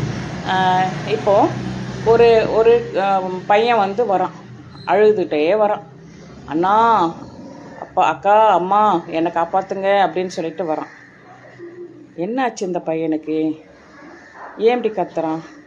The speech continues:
கோயிலுக்குள்ள வந்து ஏன் "என்னை கடவுளே, என்னை காப்பாத்து, என்னை காப்பாத்து" அப்படின்னு சொல்லி சொல்றான்? ஏன், என்னாச்சு அப்படின்னு, "என்னப்பா, என்னாச்சு,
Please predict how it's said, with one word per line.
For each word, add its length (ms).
கோயிலுக்குள்ள 460
வந்து 300
ஏன் 180
"என்னை 160
கடவுளே, 560
என்னை 180
காப்பாத்து, 640
என்னை 200
காப்பாத்து" 580
அப்படின்னு 220
சொல்லி 380
சொல்றான்? 400
ஏன், 360
என்னாச்சு 720
அப்படின்னு, 720
"என்னப்பா, 500
என்னாச்சு, 720